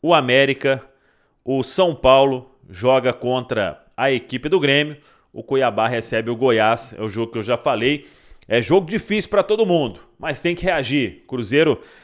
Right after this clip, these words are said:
tá ali agora coladinho na zona de rebaixamento, um ponto apenas de diferença. Pro compromisso de domingo, três jogadores que receberam cartão,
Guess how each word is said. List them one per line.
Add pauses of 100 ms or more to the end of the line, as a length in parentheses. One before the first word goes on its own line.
(240)
tá
ali
agora (180)
coladinho (240)
na
zona
de
rebaixamento,
um
ponto
apenas (260)
de
diferença.
Pro
compromisso
de
domingo,
três
jogadores
que
receberam
cartão,